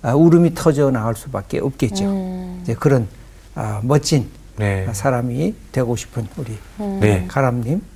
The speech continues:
Speaker 3: 네.
Speaker 1: 아마 한 걸음씩 한 걸음씩 그렇게 인생을 살아갈 것이라, 아, 믿습니다.
Speaker 3: 감사합니다.
Speaker 1: 예.
Speaker 2: 네. 어, 저는 한 주 동안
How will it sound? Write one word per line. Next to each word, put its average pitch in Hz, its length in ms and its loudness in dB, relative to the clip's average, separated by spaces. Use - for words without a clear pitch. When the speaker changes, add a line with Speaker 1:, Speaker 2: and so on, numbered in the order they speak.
Speaker 3:
네. 90 360 -8
Speaker 1:
아마 120 300 0
한 165 180 0
걸음씩 131 460 2
한 127 140 -2
걸음씩 123 440 -4
그렇게 - 400 0
인생을 135 360 6
살아갈 131 880 0
것이라, - 400 -4
아, 120 220 -4
믿습니다. 120 580 -2
Speaker 3:
감사합니다. 90 600 -4
Speaker 1:
예. 113 160 -2
Speaker 2:
네. 180 340 -2
어, 202 220 6
저는 226 720 2
한 349 260 0
주 349 200 0
동안 220 600 2